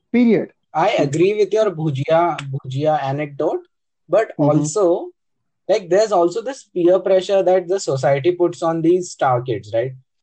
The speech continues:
Speaker 2: क्योंकि
Speaker 1: Mm-hmm.
Speaker 2: अगर, I just, कि अगर अभि-,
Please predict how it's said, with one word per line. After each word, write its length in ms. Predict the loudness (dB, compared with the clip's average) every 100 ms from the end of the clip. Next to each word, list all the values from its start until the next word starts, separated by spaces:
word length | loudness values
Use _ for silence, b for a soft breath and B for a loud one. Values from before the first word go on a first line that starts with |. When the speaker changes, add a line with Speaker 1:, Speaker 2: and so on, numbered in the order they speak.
| _
Speaker 2:
क्योंकि 240 | 2 2
Speaker 1:
Mm-hmm. 160 | 2 0
Speaker 2:
अगर, 360 | 2 2 0 -4 -10 -4
I 100 | -2
just, 200 | -2 -6 -14 _ _ -8
कि 120 | -4
अगर 320 | -2 0 -2 -2 -2
अभि-, 440 | -2 -2 -4 -8